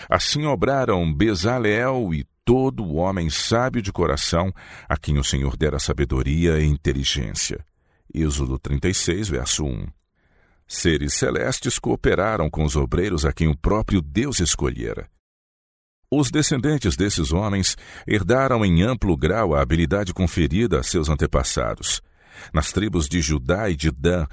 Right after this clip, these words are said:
havia homens que eram considerados especialmente hábeis nas artes mais finas. Por algum tempo, esses homens permaneceram humildes e desinteressados. Pouco a pouco, porém,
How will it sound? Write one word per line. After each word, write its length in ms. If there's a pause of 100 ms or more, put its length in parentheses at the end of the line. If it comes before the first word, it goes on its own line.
(280)
havia 360
homens 440
que 180
eram 180
considerados 720
especialmente 1000
hábeis 500
nas 240
artes 400
mais 240
finas. 600 (640)
Por 180
algum 280
tempo, 460
esses 280
homens 380
permaneceram 720
humildes 580
e 80
desinteressados. 1160 (480)
Pouco 400
a 60
pouco, 400
porém, 420